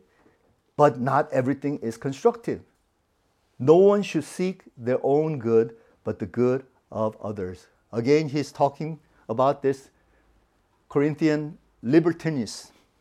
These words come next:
They're advocating Christian freedom. They're saying, "We have the Holy Spirit. We have Jesus. We have salvation. And so what can bind us? No more legalism.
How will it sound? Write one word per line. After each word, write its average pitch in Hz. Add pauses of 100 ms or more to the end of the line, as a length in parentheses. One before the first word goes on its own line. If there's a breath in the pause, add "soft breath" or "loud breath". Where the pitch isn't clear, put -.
(600)
They're 110
advocating 139
Christian 151
freedom. 170 (960)
They're 113
saying, 135
"We 143
have 151
the 151
Holy 160
Spirit. 175 (1040)
We 135
have 139
Jesus. 156 (840)
We 135
have 147
salvation. 151 (1300)
And 127
so 165
what 131
can 180 (540)
bind 160
us? - (1200)
No 170
more 175
legalism. 156